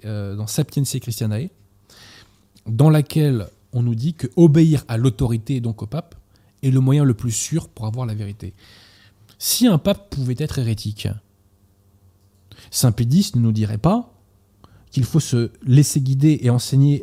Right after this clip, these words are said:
euh, par le pape pour aller au ciel. Si un pape pouvait être hérétique, euh, Pie neuf ne nous dirait pas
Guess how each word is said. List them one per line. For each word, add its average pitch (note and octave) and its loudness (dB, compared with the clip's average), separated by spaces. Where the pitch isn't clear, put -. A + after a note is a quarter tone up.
euh, A2 -4
par A#2 -4
le A#2 0
pape G3 -2
pour A#2 0
aller A#2 -2
au F3 4
ciel. F3+ 0
Si - -4
un F#3 2
pape F#3 0
pouvait C#3 -4
être C#3 -6
hérétique, B2 -6
euh, G#2+ -6
Pie - 2
neuf D#3 8
ne B2+ 2
nous A2 0
dirait A2+ -2
pas A3+ -2